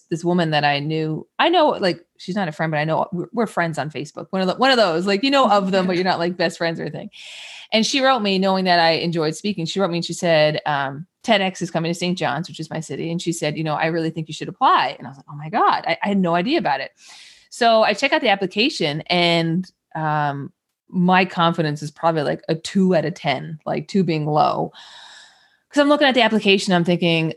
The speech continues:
"Oh my God, I have nothing. Like, what, who am I, you know, to go up? Like, what, where are they gonna care about what I have to talk,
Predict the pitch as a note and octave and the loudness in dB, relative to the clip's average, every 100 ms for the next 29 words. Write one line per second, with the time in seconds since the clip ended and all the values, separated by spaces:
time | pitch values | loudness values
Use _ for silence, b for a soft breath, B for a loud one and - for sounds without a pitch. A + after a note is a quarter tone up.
0 | E3 E3 E3 D#3+ D#3+ D#3 D#3 D3+ C3+ - | -4 -4 -2 0 0 0 -2 -4 -8 -6
1 | - - F3 G3 - - - C#4+ B3+ F#3 | -8 -8 -8 -6 -6 -6 0 2 4 4
2 | D#3+ D#3+ C3 G#2+ D#3 - E3+ D3 D3+ E3 | 4 2 2 -2 -10 -2 0 0 -2 -2
3 | D3+ D3 C#3+ E3 E3+ B3 C4 F#3+ B3+ D4 | 0 0 2 0 2 0 0 -2 0 0
4 | C#4 B3 A3+ G3 D3 D3+ E3 F3 F3+ D3+ | 0 0 2 2 4 4 4 2 0 0
5 | D3+ | 0